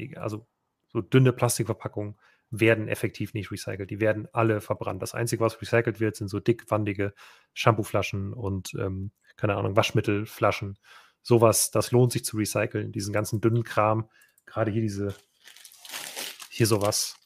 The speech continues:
ähm, das ist das Recycling nicht wert. Das wird effektiv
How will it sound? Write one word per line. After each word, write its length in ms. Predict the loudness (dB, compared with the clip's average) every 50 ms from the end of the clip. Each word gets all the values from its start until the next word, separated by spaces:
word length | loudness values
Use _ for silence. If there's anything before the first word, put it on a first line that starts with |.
| -20 -20 -20 -8 _ -2
ähm, 260 | -2 0 -2 -4 -6 -8 _ _ _ _ _ _ -10
das 360 | -4 -2 0 0 0 -2 -4 -10 _ _ _ _ _ _ _ _ _ -2
ist 380 | 0 0 0 0 -4 -8 _ _
das 280 | -4 -4 -2 -4 -4 -4 -4 -4
Recycling 480 | -4 0 4 4 4 4 2 0 -2
nicht 220 | -2 -4 -4 -6 -4
wert. 240 | -4 -4 -4 -6
Das 140 | -8 -6 -4
wird 340 | -4 -4 -4 -8 -14 -10 -6
effektiv 560 | -6 -6 -6 -6 -8 -6 -6 -6 -6 -6 -10